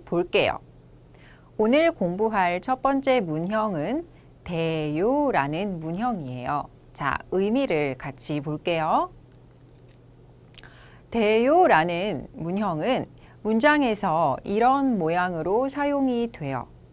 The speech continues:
첫 번째 문장은 "제 친구는 요즘 바쁘대요" 라는 문장이 있고요. 두 번째 예문은 "한국은 여름에 비가 많이 온대요" 라는 문장이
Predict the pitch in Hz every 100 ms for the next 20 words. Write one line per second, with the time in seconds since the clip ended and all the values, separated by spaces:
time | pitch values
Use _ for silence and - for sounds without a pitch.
0 | - - - - - - 285 277 311 320
1 | 262 233 170 151 180 160 151 165 285 -
2 | - - - - - - 226 247 269 -
3 | 262 240 240 277 320 - 190 202 240 254
4 | 269 277 - - 208 185 - - 294 196
5 | 139 143 165 - - - - - 165 175
6 | 147 160 190 185 147 131 - 233 - -
7 | - - - - - - 233 330 381 -
8 | 233 165 160 185 156 165 147 - - -
9 | - - - 330 339 339 359 349 339 330
10 | - 151 175 254 247 247 247 233 - 233
11 | 240 285 285 214 202 208 208 - 185 214
12 | 226 240 233 247 302 254 175 147 151 185
13 | 156 135 143 160 196 185 165 151